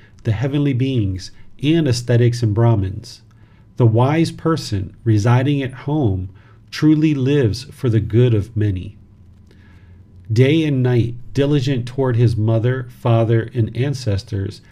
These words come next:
he respects them in accordance with the teachings,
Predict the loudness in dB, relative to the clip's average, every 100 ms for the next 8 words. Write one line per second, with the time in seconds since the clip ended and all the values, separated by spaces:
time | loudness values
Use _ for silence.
0 | -20 -4 0 2 0 -2 -4 -4 -4 -4
1 | -2 0 -2 -2 0 0 0 -2 0 -2
2 | -2 -4 -4 -6 -6 -8 -8 -10 -10